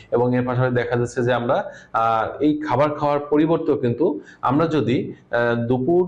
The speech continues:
আহ, এগারোটা থেকে একটার মধ্যে, দুপুর, আহ, অর্থাৎ সকাল গড়িয়ে যখন দুপুর আসবে, অর্থাৎ সূর্য যখন প্রচণ্ড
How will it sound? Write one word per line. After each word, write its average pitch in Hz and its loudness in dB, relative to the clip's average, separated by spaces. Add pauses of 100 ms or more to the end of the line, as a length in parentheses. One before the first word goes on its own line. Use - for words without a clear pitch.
(140)
আহ, 117 0
এগারোটা 151 2
থেকে 117 -4
একটার 143 -2
মধ্যে, 98 -2 (380)
দুপুর, 127 2
আহ, 120 -4
অর্থাৎ 120 0 (180)
সকাল 143 0 (640)
গড়িয়ে 139 2
যখন 139 0
দুপুর 131 0
আসবে, 98 -2 (340)
অর্থাৎ 135 0
সূর্য 143 0
যখন 147 0
প্রচণ্ড 170 0